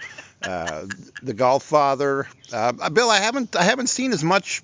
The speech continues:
Speaker 2: promoting as the Golf Father as I did a few years ago. Have you, uh, have you backed off on that a little bit, uh, and, and, uh, and assuming your, your own identity now, or wha-, what, uh, or are you just becoming more professional?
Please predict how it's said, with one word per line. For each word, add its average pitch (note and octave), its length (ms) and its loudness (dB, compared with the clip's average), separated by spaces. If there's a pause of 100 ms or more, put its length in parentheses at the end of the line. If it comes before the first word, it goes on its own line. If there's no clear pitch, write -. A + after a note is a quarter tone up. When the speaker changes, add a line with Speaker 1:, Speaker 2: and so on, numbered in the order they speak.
(120)
Speaker 2:
promoting E3 480 4
as D3+ 180 4
the C3+ 80 -2
Golf C#3 320 4
Father A#2+ 420 4
as A#2+ 160 2
I C3+ 80 4
did C#3 200 4
a C3 40 0
few D#3+ 220 0
years D3+ 340 4
ago. A2+ 340 4
Have A2 140 0
you, D3 360 4
uh, B2+ 340 4 (360)
have C#3+ 100 4
you D#3 100 4
backed D3+ 320 4
off D#3 260 4
on F3 140 2
that F3 180 6
a F3 40 2
little F3+ 200 2
bit, F#3+ 440 0
uh, C#3 40 0
and, C#3 320 4
and, D3 240 -4 (160)
uh, C3+ 200 4
and C3 100 -6
assuming E3 380 4
your, C#3+ 320 6
your C3+ 240 4
own D3+ 160 4
identity F3 600 2
now, F#3 320 4
or B2+ 160 4
wha-, B2+ 220 4
what, C#3 320 0
uh, C3+ 160 4
or D3+ 140 4
are D#3+ 40 6
you D#3 80 0
just D3+ 180 0
becoming D#3 360 0
more C#3+ 180 6
professional? B2+ 640 -2